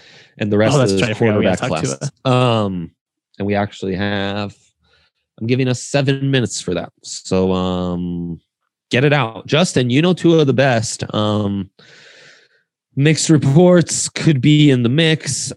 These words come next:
Speaker 1: I'm not sure the Broncos are at a point where they're a quarterback away and you even have, like, the right system in place to develop Tua.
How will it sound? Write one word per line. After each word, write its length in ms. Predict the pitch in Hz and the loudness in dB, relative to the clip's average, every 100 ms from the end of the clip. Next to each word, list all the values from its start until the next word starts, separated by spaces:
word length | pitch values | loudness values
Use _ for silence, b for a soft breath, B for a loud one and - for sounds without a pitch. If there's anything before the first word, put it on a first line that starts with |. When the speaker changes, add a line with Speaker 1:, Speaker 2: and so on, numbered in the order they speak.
| _ | _
Speaker 1:
I'm 160 | 117 123 | -4 -2
not 220 | 120 110 | -2 -4
sure 260 | - 123 | -2 0
the 80 | 113 | 2
Broncos 520 | 98 110 110 107 113 107 | 2 0 -2 0 0 2
are 140 | 101 | 2
at 160 | 98 92 | 2 0
a 40 | |
point 420 | - 117 110 110 - | -2 0 0 0 0
where 160 | 101 | 0
they're 160 | 95 95 | 2 0
a 40 | |
quarterback 680 | - 107 101 98 95 95 - | 0 0 2 2 0 -2 -4
away 600 | 92 95 98 98 98 98 | 0 2 4 4 2 2
and 380 | 90 90 85 80 | -2 -4 -4 -8
you 500 | - 87 87 80 78 82 | -6 0 0 0 -4 -4
even 320 | 85 90 87 | -4 -2 -4
have, 520 | 80 90 90 90 82 | -8 -8 -4 -4 -4
like, 260 | 98 85 - | -2 -4 -4
the 120 | 90 | -4
right 360 | 82 87 85 - | -2 -2 -2 -8
system 480 | - 95 90 - 76 | -8 -6 -6 -8 -12
in 80 | |
place 320 | 76 92 90 - | -6 -4 -4 -6
to 100 | 71 | -12
develop 520 | - 78 139 131 - | -8 -2 0 0 0
Tua. 400 | 139 127 120 110 | 2 4 4 0